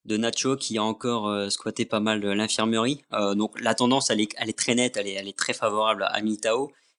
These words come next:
qui, euh, a par ailleurs été recruté pour ça, hein, pour pallier aux absences de, de Ramos et, et Varane. Mais après, il est vrai en revanche que, euh, dans une configuration un peu différente où, euh, où Nacho serait également en forme, je pense que la question se poserait vraiment pour Zidane.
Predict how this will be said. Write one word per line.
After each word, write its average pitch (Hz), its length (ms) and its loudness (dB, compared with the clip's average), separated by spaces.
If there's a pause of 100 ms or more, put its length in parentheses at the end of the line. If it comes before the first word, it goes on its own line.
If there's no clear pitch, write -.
qui, 104 240 0
euh, 95 120 4
a - 140 -2
par 98 180 2
ailleurs 113 260 2
été 104 240 -2
recruté 98 400 -4
pour - 220 -8
ça, 110 140 0
hein, 101 320 -2
pour 92 280 -2
pallier 101 240 0
aux 98 160 0
absences 101 320 -2
de, 92 160 -6 (480)
de 104 140 2
Ramos 107 400 2
et, 107 180 0
et 117 60 0
Varane. 113 400 2
Mais 123 100 0
après, 175 180 -2
il 160 80 0
est 131 60 0
vrai 147 180 -2
en 127 120 -2
revanche 120 340 -4
que, 127 100 -8
euh, 104 300 0
dans 107 180 -2
une 107 200 -4
configuration 131 800 -2
un 127 80 0
peu 127 140 -2
différente 127 640 0
où, 107 180 0
euh, 92 80 -2 (460)
où 110 80 2
Nacho 120 400 2
serait 107 320 0
également 107 360 0
en 107 40 0
forme, 127 440 0
je - 120 -6
pense 160 220 -2
que 127 80 0
la 113 120 2
question 147 420 -4
se - 100 -4
poserait 110 300 -2
vraiment 117 260 0
pour 123 140 -2
Zidane. 98 280 -2